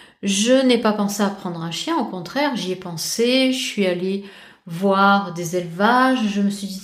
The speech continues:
Tiens, je prends telle race », et puis, « Ah ben non, j'ai pas envie. » Puis, « Tiens, j'en prends un autre », j'avais le chiot même pas à la maison, je rappelais l'éleveur, je disais, « Non, je peux pas. » Euh,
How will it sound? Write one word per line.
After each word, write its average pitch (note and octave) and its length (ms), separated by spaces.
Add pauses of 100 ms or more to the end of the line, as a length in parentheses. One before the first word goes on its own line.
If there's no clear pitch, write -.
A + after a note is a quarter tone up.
Tiens, A3 360
je G#3+ 120
prends F#3+ 200
telle F#3 200
race », A3 480
et F#3+ 40
puis, « - 180
Ah F3 40
ben E3+ 140
non, F3+ 160
j'ai F#3 140
pas D#3+ 140
envie. » E3 420 (380)
Puis, « A3+ 160
Tiens, A#3 400
j'en G#3 160
prends - 180
un G3+ 220
autre », A#3+ 240
j'avais F#3+ 180
le F#3 80
chiot - 240
même F#3 240
pas G3+ 120
à - 20
la G3 100
maison, F#3+ 360
je G3+ 100
rappelais F3 300
l'éleveur, F3 420
je F#3 80
disais, « E3+ 240
Non, E3+ 180
je - 180
peux F3+ 140
pas. » G3+ 460 (640)
Euh, G3+ 560